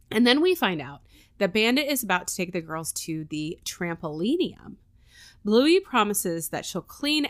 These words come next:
everything up what she's done, just as Bandit strolls in announcing that they're heading out the door.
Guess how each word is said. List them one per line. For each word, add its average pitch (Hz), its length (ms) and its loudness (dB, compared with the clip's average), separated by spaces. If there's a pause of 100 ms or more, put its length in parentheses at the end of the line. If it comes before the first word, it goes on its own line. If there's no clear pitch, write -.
everything 262 420 0
up 294 180 -4
what 254 140 -2
she's - 260 -6
done, 147 380 -6 (340)
just 208 300 -2
as 277 200 -2
Bandit 220 400 -2
strolls 202 420 -4
in 175 160 -2
announcing 160 500 -6
that 147 100 -8
they're 151 120 -8
heading 151 280 -10
out 139 200 -10
the - 60 -14
door. - 380 -10